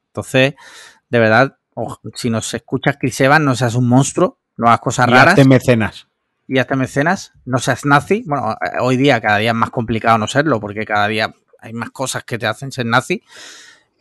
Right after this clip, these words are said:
Speaker 1: Pero
Speaker 2: ¿Crees que habrá un momento
Speaker 1: Sí.
Speaker 2: que como habrá tantas cosas que te hacen ser nazi,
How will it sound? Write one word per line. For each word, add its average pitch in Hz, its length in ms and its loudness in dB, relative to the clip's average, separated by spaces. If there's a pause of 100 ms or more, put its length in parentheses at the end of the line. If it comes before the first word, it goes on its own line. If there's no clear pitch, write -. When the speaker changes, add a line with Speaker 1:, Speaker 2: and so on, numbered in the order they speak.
(100)
Speaker 1:
Pero 190 340 4 (300)
Speaker 2:
¿Crees 120 260 -4
que - 100 -2
habrá 196 140 2
un 139 80 0
momento 120 680 -4 (600)
Speaker 1:
Sí. 117 320 -4 (320)
Speaker 2:
que 127 160 -4
como 120 400 -2
habrá 117 280 -2
tantas 139 440 -6
cosas 143 480 -8
que 131 100 -8
te 120 100 -6
hacen 127 220 -4
ser 117 280 -6
nazi, 117 520 -4